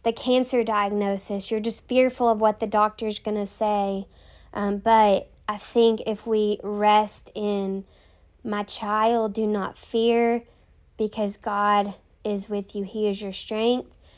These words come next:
he is your help, and he is holding you up."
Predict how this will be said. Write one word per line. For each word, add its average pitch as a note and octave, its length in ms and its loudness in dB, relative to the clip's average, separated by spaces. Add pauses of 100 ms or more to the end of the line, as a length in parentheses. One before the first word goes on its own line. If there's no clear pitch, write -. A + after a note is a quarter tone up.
(120)
he G#3+ 160 -2
is G3+ 120 -4
your F#3+ 100 -8
help, A3 560 2
and G3+ 380 -2
he G#3+ 260 -2
is F#3+ 240 -6
holding G#3+ 540 -2
you G3+ 220 -2
up." F#3 360 -10